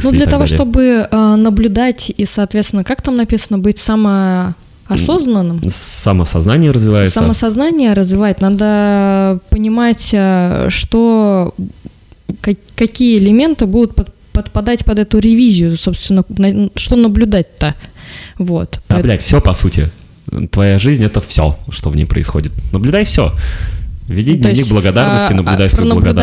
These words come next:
Speaker 2: благодарность.
Speaker 1: э, что, какие элементы в своей жизни я буду наблюдать, и наблюдать их.
Speaker 2: Да. По сути, наблюдай всё, что происходит в твоей жизни, узнаешь много нового и интересного. <laughs> О себе в том числе. Да, да, тут не поспоришь, это правда так.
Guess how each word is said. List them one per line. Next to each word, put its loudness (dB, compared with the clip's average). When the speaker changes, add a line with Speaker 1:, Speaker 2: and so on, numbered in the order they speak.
Speaker 2:
благодарность. -2
Speaker 1:
э, 2
что, -2
какие -2
элементы 0
в -10
своей -2
жизни -2
я -2
буду -6
наблюдать, 0
и 0
наблюдать -4
их. -10
Speaker 2:
Да. 0
По 0
сути, -4
наблюдай 0
всё, -2
что -4
происходит 2
в -18
твоей 2
жизни, 0
узнаешь 0
много 2
нового 2
и 2
интересного. -2
<laughs> -14
О -4
себе 0
в -2
том -2
числе. 0
Да, -2
да, 2
тут -4
не 2
поспоришь, 0
это -2
правда 0
так. -2